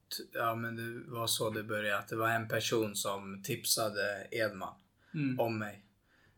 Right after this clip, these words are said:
Speaker 1: Jag vet inte om det, om det är så bra om jag, om jag säger det. Jag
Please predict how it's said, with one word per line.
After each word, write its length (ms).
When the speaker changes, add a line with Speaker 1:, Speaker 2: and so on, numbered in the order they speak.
Speaker 1:
Jag 200
vet 140
inte 200
om 220
det, 260
om 180
det 60
är 60
så 160
bra 280
om 120
jag, 320
om 100
jag 140
säger 320
det. 160
Jag 220